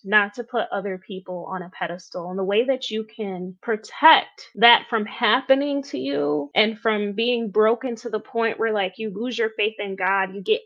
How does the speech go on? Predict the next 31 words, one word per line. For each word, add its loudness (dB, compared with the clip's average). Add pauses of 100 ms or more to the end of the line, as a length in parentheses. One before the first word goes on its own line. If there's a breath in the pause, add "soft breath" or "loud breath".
(120)
out 2 (120)
of -2
church -2
because -2
somebody -4
else 0
is -4
wrongdoing, -4
you're 4
not 4
sure -2
who -2
to -4
trust, -6
and -4
you -2
feel -4
like -4
you -8
can't -2
go -2
anywhere. -6
And 2
the -4
place 0
that -6
you -8
thought 4
you -4
were -6
safe -4